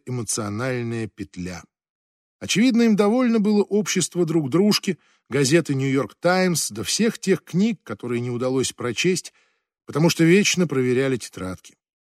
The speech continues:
Их там навещало довольно много бывших учеников, и с ними Тедди порой сталкивался. Родители всегда здоровались с Тедди тепло,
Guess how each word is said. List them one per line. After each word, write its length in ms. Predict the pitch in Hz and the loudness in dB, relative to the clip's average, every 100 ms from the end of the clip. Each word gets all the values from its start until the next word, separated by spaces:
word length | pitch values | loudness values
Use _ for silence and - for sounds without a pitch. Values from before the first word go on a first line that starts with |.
| _ _ _ _ | _ _ _ _
Их 180 | - 214 | -2 0
там 160 | 202 190 | 2 0
навещало 540 | 165 151 - 202 180 | 0 0 0 2 2
довольно 360 | 160 170 170 160 | 2 0 0 0
много 340 | 156 175 165 | 0 -2 -2
бывших 420 | 143 165 - 147 | -4 -4 -4 -6
учеников, 640 | 139 - 135 135 - 180 - - - | -6 -6 -4 -4 -2 -2 -4 -20 -10
и 80 | 127 | -6
с 120 | - | -2
ними 260 | 220 233 202 | 0 2 2
Тедди 420 | - 196 160 156 | 2 0 0 -4
порой 360 | 143 131 147 139 | -6 -2 -2 -2
сталкивался. 840 | - 107 101 85 95 80 - - _ _ _ _ _ _ | -6 -10 -10 -12 -16 -12 -12 -12 _ _ _ _ _ _
Родители 420 | - 143 233 185 196 | -2 2 2 2 2
всегда 420 | - 160 202 175 | 0 -2 0 0
здоровались 540 | 120 147 139 139 120 | 0 0 0 0 -2
с 60 | - | -4
Тедди 300 | 147 131 135 | -4 -4 -6
тепло, 520 | - - 131 170 | -8 -4 0 0